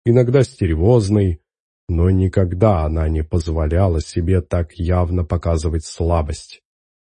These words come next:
«Что произошло? Она так сильно опечалена отсутствием господина Сайтамы»,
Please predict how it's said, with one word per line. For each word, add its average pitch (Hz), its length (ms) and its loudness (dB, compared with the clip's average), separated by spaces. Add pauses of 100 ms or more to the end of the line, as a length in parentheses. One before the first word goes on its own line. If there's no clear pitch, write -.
(760)
«Что - 340 -4
произошло? 78 840 -4 (460)
Она 82 260 -2
так 78 180 -6
сильно 80 460 -2
опечалена 78 720 -4
отсутствием 78 680 -6
господина 78 560 -4
Сайтамы», 85 760 -2